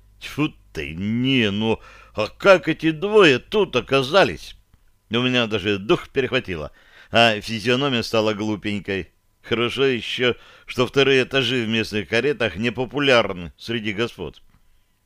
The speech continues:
Посему моё выражение недоумения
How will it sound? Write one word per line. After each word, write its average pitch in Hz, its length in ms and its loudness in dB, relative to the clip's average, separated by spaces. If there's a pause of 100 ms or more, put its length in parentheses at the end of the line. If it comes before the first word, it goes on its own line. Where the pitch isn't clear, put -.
(120)
Посему 151 540 2 (340)
моё 123 260 4
выражение 123 680 2
недоумения 110 1040 -2